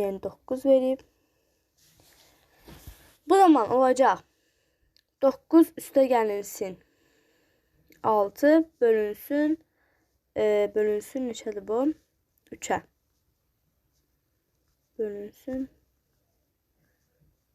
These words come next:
üçə. O da bərabərdir. Bərabər də gəlin baxaq neçə. Doqquz yə altı edir on beş. On beşi də bölürük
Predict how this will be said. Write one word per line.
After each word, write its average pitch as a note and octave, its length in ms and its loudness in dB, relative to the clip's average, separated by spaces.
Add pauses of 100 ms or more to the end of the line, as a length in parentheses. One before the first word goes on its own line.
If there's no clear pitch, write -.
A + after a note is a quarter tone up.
(320)
üçə. - 240 -14 (500)
O C4+ 140 -10
da C4+ 160 2
bərabərdir. - 640 -12 (3000)
Bərabər C#4 440 4
də E4+ 160 -2
gəlin C#4+ 260 2
baxaq A#3+ 300 -8
neçə. - 320 -18 (960)
Doqquz E4 380 4
yə E4+ 160 4
altı C4 440 2
edir B3+ 640 -2 (340)
on A3+ 280 -4
beş. - 340 -6 (200)
On C4 200 -2
beşi C4+ 260 2
də D4 120 6
bölürük A#3 360 2